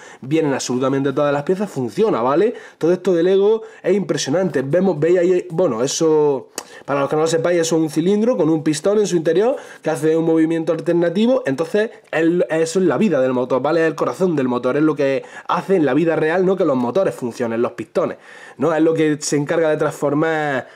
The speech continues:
veis aquí una pequeña clase, de transformar la energía química del combustible en energía mecánica, ¿no? Que la transmite en un movimiento alternativo.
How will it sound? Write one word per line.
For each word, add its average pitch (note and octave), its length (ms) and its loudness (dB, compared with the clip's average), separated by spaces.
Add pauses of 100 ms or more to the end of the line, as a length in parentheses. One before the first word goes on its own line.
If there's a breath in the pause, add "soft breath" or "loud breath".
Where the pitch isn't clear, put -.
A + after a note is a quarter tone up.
veis D3+ 200 0
aquí D3 160 0
una D3+ 140 0
pequeña C#3 340 0
clase, C3 300 -2 (280 loud breath)
de C#3+ 120 -2
transformar E3 540 0
la E3+ 100 2
energía D#3 760 0
química F#3 440 2
del E3 140 2
combustible G3 800 0
en C#3+ 140 2
energía C#3 460 0
mecánica, E3 240 0 (300)
¿no? G#3+ 160 2
Que D3 200 0
la B2+ 160 -2
transmite D3+ 300 0
en D#3 80 0
un D#3 80 -2
movimiento D3 400 2
alternativo. C#3 640 -2